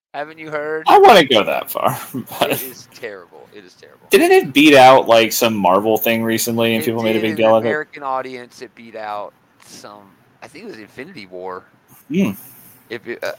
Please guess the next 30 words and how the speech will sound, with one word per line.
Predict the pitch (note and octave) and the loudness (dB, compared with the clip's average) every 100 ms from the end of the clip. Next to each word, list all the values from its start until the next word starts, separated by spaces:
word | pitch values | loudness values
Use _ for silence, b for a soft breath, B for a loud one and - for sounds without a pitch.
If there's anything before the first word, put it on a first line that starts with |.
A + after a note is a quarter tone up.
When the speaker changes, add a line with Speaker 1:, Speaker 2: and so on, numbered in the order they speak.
| _ | _
Speaker 1:
I | E3+ | -6
mean, | F#3+ F#3+ | -4 -4
come | A3 F#3+ | -2 0
on, | D#3+ | 0
it's | D#3+ E3 | -2 -4
military | G3 A3 G#3+ G3 F3+ | -4 -2 -2 -4 -2
propaganda. | E3+ D#3+ D3 C#3+ B2 G#2 - | 0 -2 -2 -10 -8 -8 -6
I | A#2 | -4
don't | D#3 F#3 | -2 -2
wanna | G#3 F#3+ | -4 -4
go | D#3+ D3 | -4 -2
there | C3+ B2 | -4 -8
again. | A2+ A2 G#2 G2+ _ _ _ _ _ _ _ C3+ | -10 -14 -16 _ _ _ _ _ _ _ _ -8
Literally, | D3 G#3+ A#3 G#3+ | 0 0 2 4
Speaker 2:
I'll | - - | 6 6
Speaker 1:
the | |
Speaker 2:
drop | C3 F#2 | 4 2
Speaker 1:
whole, | F#3 F#3 | 0 -2
Speaker 2:
it. | F#2+ | -2
I'll | G2+ | -2
drop | D#2 C#2+ | -4 -8
it. | - | -4
Speaker 1:
the | F3 D#3+ | -2 -2
whole | F#3+ G#3 G#3 | -2 -4 -6
plot | F3+ E3+ F3 | -8 -8 -8
of | D#3+ | -10
the | |
movie | D3 D3+ D3+ E3 D#3+ _ _ - | -14 -14 -14 -18 -20 _ _ -16
is | C#3 | -10
a, | C3 | -10